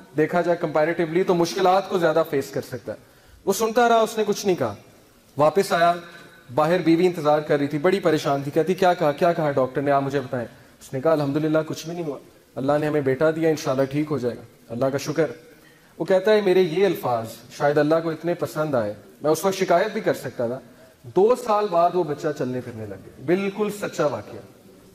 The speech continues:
दो साल बाद ऐसे जैसे उसको बीमारी थी ही नहीं, और मेडिकल साइंस हैरान कि ये क्या हुआ है,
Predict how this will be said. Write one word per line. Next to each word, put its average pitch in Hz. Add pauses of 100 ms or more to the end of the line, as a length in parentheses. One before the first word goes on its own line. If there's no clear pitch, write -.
दो 220
साल 240
बाद 196
ऐसे 196
जैसे 208
उसको 233
बीमारी 208
थी 277
ही 277
नहीं, 165 (600)
और 147
मेडिकल 185
साइंस 196
हैरान 170
कि 175
ये 170
क्या 165
हुआ 113
है, 101